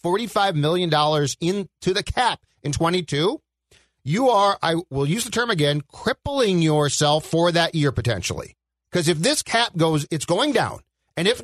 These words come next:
if it comes up, but not to what the projection was, what are your options then? So that, so this is where there has to be, there has to be, at least behind the scenes, a resolution to that contract,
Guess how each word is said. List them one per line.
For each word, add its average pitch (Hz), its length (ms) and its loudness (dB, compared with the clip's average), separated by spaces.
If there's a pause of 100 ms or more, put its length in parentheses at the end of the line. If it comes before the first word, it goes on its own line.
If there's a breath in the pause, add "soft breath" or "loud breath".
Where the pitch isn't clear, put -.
(100)
if 196 140 2
it 240 120 -2
comes 254 280 0
up, 277 240 0
but 208 160 0
not 185 240 -2 (140)
to 190 80 -2
what 185 160 0
the 180 80 -6
projection 156 520 0
was, 233 280 0 (360)
what 147 520 2
are 180 140 0
your 175 200 0
options 151 600 -2
then? 107 180 -2
So 185 200 0
that, 220 280 0
so 190 240 -2
this 226 240 0
is 330 100 -2
where 220 220 0
there 185 140 2
has 190 420 0
to 262 80 -12
be, 202 280 -2 (200 loud breath)
there 180 100 0
has 214 280 0
to 254 120 -8
be, 196 220 0
at 175 160 -2
least 175 380 -2
behind 147 360 -2
the 208 60 -4
scenes, 262 400 -4
a 156 100 -2
resolution 165 680 0
to 151 100 -2
that 131 220 0
contract, 185 680 -2